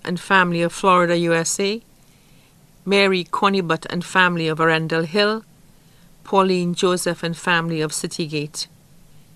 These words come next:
Numerous nieces and nephews, including Sharon Saint Prix and family of Citygate,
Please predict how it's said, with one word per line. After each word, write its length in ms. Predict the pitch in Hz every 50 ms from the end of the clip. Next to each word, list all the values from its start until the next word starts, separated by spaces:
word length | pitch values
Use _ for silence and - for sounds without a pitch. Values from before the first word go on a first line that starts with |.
| - - -
Numerous 480 | - 190 185 185 190 185 190 185 - -
nieces 340 | 196 202 196 - - 196 180
and 140 | 202 190
nephews, 420 | 185 180 175 170 - 190 175 - -
including 640 | 180 180 - - - 190 180 160 165 156 156 156 - -
Sharon 480 | - - - - 208 185 180 175 175 170
Saint 320 | - - 196 180 175 170
Prix 180 | - - 196 185
and 160 | 180 175 170
family 380 | - - 196 185 180 180 180 175
of 100 | 170 165
Citygate, 720 | - - 165 - 190 170 156 180 185 208 240 - -